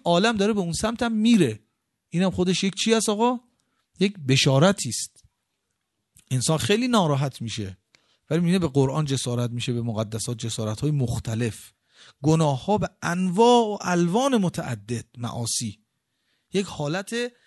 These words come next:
عرض کردم، نمیگیم قانون جنگل، از جنگل بدتر، از حیوان بدتر، پستر، انواع و اقسام گناه‌ها که انتها هم نداره، همینطور هی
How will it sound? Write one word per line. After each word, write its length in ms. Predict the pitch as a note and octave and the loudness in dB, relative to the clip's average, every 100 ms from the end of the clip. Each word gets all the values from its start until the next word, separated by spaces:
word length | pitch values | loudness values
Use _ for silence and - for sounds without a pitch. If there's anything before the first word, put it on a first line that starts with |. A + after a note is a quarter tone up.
| _ _ _ _ _ _ _ _ _ _ _ _ _ | _ _ _ _ _ _ _ _ _ _ _ _ _
عرض 220 | D3 D#3+ | 0 2
کردم، 300 | G#3 G3+ F#3 | 0 0 0
نمیگیم 400 | D3+ F#3 G3 E3 | 0 0 0 -2
قانون 460 | C#3+ C3+ B2+ C3+ B2 | -2 -4 -2 -4 -4
جنگل، 460 | B2+ A2 A#2 - | -4 -4 -6 -4
از 100 | C3 | -4
جنگل 520 | B2 D#3 D3 D#3+ G#3 G3 | 0 0 0 2 2 2
بدتر، 460 | B2+ - - A2+ | -2 -4 -8 -6
از 120 | A2+ - | -2 -2
حیوان 520 | - E3 C#3+ G3+ F3+ | 2 2 4 2 0
بدتر، 500 | A#2+ - - G#2+ - - _ - | -6 -8 -10 -10 -12 -20 _ -10
پستر، 640 | - A2 - - - A2+ - | -4 0 0 0 -4 -6 -6
انواع 520 | F3+ F#3+ A3+ B3+ B3+ | -8 -6 -2 2 2
و 60 | F#3+ | 2
اقسام 380 | - - F3+ D#3+ | 0 -2 -2 -4
گناه‌ها 360 | C3+ B2+ A#2 | -4 -4 -4
که 140 | D3 F3 | -4 -4
انتها 340 | F3 E3+ F#3+ | -2 0 0
هم 180 | F#3 D#3 | 0 0
نداره، 220 | A#2+ A#2 | -2 -2
همینطور 640 | - C4 D#4+ C4 - C#4 | 0 0 0 -4 0 4
هی 140 | A#3 | 4